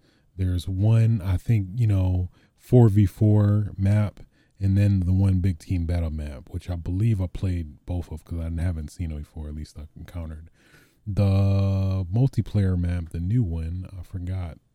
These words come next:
uh, four v four one. Um, what is it called?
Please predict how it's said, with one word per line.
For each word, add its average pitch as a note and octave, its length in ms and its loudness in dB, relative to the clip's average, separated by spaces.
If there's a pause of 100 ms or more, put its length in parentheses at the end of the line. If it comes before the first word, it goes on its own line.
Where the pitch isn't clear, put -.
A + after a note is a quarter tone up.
(120)
uh, D#2+ 140 -12
four G2+ 260 -6
v E2+ 160 -4
four F#2 320 -4
one. D#2+ 440 -6 (920)
Um, D#2 760 -6 (1080)
what F2 160 -14
is E2 100 -14
it E2 120 -16
called? - 600 -14